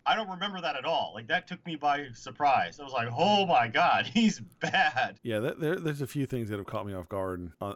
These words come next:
Speaker 2: and in, in watching this again, it's like, "Oh yeah, I forgot about that."
Speaker 1: It's not that I didn't like it. I thought it added, like, a really interesting
Speaker 2: Talking
Speaker 1: dimension.
Speaker 2: point, yeah.
Speaker 1: Yeah, just a different dimension to the character. It didn't kinda make him a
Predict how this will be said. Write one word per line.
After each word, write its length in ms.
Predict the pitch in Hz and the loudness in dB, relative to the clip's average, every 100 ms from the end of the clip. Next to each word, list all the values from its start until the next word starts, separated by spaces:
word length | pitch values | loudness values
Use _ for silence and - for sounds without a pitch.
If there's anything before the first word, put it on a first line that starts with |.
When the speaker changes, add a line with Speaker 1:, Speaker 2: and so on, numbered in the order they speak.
| 110 | -8
Speaker 2:
and 260 | 104 104 - - - | -10 -10 -18 -18 -12
in, 200 | 117 113 | -10 -10
in 220 | 117 104 110 | -8 -8 -10
watching 480 | 104 104 101 110 | -6 -4 -4 -4
this 160 | 98 92 | -8 -8
again, 380 | 95 98 92 90 | -6 -6 -6 -10
it's 80 | 78 | -14
like, 120 | - | -12
"Oh 160 | 107 160 | -8 -6
yeah, 480 | 123 107 110 85 78 | -4 -4 -4 -6 -8
I 40 | |
forgot 320 | - 113 107 104 | -12 -12 -8 -8
about 220 | 80 82 | -8 -8
that." 240 | 82 80 - | -10 -10 -14
Speaker 1:
It's 200 | - - | -20 -10
not 140 | 254 339 | -8 -8
that 80 | |
I 60 | 269 | -8
didn't 240 | 208 202 | -10 -12
like 260 | 139 165 214 | -4 -4 -2
it. 80 | 113 | -4
I 80 | 110 | -4
thought 180 | 151 | -4
it 120 | 147 113 | -4 2
added, 280 | 127 160 127 | 2 2 0
like, 180 | 117 | -4
a 40 | 117 | -4
really 460 | 110 143 139 123 127 | -4 -2 -2 -4 -6
interesting 800 | 143 - 120 139 117 110 101 - | -8 -8 -6 -2 0 0 -2 -6
Speaker 2:
Talking 240 | - 143 123 | -4 0 2
Speaker 1:
dimension. 440 | 123 104 120 123 | 2 0 -2 -2
Speaker 2:
point, 80 | 110 | -2
yeah. 300 | 139 107 92 - | -4 -4 -6 -2
Speaker 1:
Yeah, 220 | 208 147 | 0 2
just 220 | 123 - | 0 -12
a 40 | - | -16
different 340 | 175 - 170 | -18 -16 -14
dimension 480 | 139 131 156 - 120 | -6 -4 -4 -6 -12
to 80 | 113 | -12
the 80 | |
character. 500 | 107 131 131 123 98 | -4 -2 -2 -4 -8
It 80 | 90 | -10
didn't 380 | 98 113 117 113 | -10 -8 -8 -2
kinda 200 | 113 107 | -2 0
make 280 | 104 107 120 | 0 -2 -2
him 100 | 104 | -2
a 400 | 95 90 85 | 0 2 0